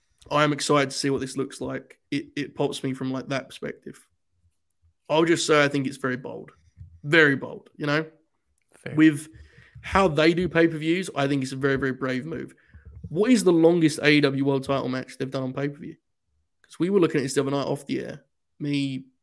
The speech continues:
Speaker 1: Bobby, and Matt, and it was like, even Hangman and Kenny was twenty-five,
Speaker 2: Yeah.
Speaker 1: you know? They've, they've not, they've very seldom have they veered into even, like, beyond half an hour from what I can recall. So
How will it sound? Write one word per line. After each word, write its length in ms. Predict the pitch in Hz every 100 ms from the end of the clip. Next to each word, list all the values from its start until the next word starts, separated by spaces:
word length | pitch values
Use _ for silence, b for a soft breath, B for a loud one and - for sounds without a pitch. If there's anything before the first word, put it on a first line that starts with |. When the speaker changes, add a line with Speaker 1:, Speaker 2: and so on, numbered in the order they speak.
| _ _
Speaker 1:
Bobby, 240 | 147 143 139
and 100 | 139
Matt, 140 | 147
and 100 | 135
it 40 |
was 100 | 135
like, 240 | 139 135 - b b b b -
even 240 | 220 226
Hangman 340 | 180 196 180
and 80 | 160
Kenny 160 | 143 196
was 120 | 143
twenty-five, 640 | - 135 127 131 131 135 _ _ - -
Speaker 2:
Yeah. 80 | 113
Speaker 1:
you 40 |
know? 180 | 139 196 - _ _ _ _ - _ _ _ _ _ _
They've, 220 | 156 160
they've 160 | 185 180
not, 500 | 170 196 233 240 -
they've 100 | 180
very 380 | 147 165 226 254
seldom 340 | - 233 233
have 100 | 151
they 120 | 156
veered 380 | 147 139 170 170
into 200 | 160 151
even, 160 | 160 156
like, 140 | 151
beyond 240 | 151 156 143
half 220 | 151 147
an 60 |
hour 200 | 165 214
from 140 | 147 143
what 100 | 139
I 40 | 139
can 140 | 135
recall. 500 | 131 - 165 - - _ _ _ _ _ _ _ _ _
So 460 | - 151 151 147